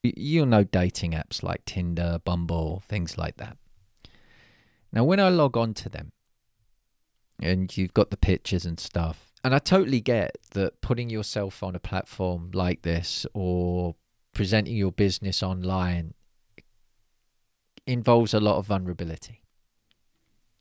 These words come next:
When I scroll on and I look around, I'm looking at it, and I see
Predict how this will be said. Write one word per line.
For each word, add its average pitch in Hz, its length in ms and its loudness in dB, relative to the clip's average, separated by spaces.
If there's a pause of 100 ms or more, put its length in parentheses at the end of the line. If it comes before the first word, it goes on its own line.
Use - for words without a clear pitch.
(1080)
When 175 180 2
I 196 80 4
scroll 143 520 4
on 85 140 -6 (1800)
and 107 120 2
I - 20 6
look 131 240 4
around, 90 540 0 (260)
I'm 101 120 -6
looking 101 360 -2
at 87 140 -2
it, 87 180 -4 (920)
and 110 160 0
I 110 140 2
see 98 840 0